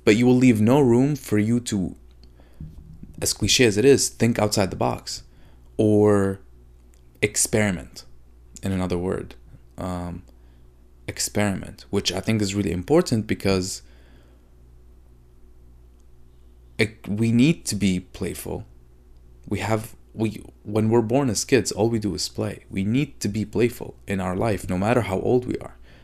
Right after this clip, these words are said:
And I think the older we get, the more we need to focus on being playful. I think the balance shifts a little bit. Um, because that's probably what's gonna make us f-, I don't, I don't,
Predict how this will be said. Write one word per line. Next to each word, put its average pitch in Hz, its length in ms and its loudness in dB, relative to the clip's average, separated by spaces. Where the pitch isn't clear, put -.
And 101 220 0
I 101 80 -2
think 120 500 -2
the 107 260 0
older 139 360 8
we 95 160 2
get, - 320 -6
the 92 60 -4
more 107 180 2
we 107 80 0
need 110 160 0
to 95 80 -8
focus 110 400 -4
on 92 140 -2
being 90 240 -6
playful. - 480 -4
I 107 40 -12
think 104 220 -4
the 92 120 -2
balance 95 440 -2
shifts - 360 -4
a - 40 -2
little - 200 -8
bit. - 180 -16
Um, 92 460 -4
because 104 300 2
that's 98 220 2
probably 101 180 2
what's 92 140 -2
gonna 92 140 0
make 95 200 -2
us - 100 -8
f-, - 160 -12
I 104 120 4
don't, 107 160 -2
I 95 60 -2
don't, 95 140 -4